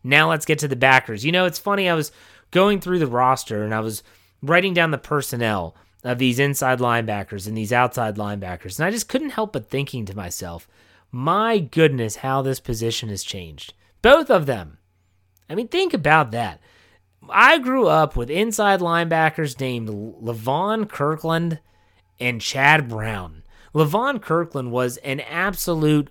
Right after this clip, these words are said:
monster of a man. Huge. If they was, if he was playing today, he'd be on the defensive line.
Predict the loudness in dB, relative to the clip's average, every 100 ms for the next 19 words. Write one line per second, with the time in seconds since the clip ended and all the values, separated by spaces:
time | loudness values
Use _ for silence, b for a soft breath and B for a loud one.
0 | _ -8 -4 4 6 6 2 -2 -2 -2
1 | -2 -4 -6 -12 -18 _ -10 0 6 8
2 | 8 6 0 -12 -12 b b b b b
3 | -4 2 0 2 -4 -6 -4 -2 -2 -4
4 | 0 2 2 0 2 6 6 4 0 0
5 | 0 -2 -4 -2 -2 -2 -4 -2 0 0
6 | -4